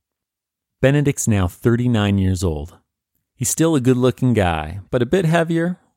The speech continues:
war-worn, and has a touch of gray in his hair. As he sits down with the newly arrived officers,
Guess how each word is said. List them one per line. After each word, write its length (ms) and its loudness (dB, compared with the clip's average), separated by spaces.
war-worn, 880 0
and 180 -4
has 160 0
a 60 -6
touch 260 -6
of 80 -6
gray 240 0
in 60 -2
his 140 -6
hair. 340 -14
As 140 0
he 60 -4
sits 280 -2
down 400 2
with 120 -2
the 60 -2
newly 360 0
arrived 360 0
officers, 640 -6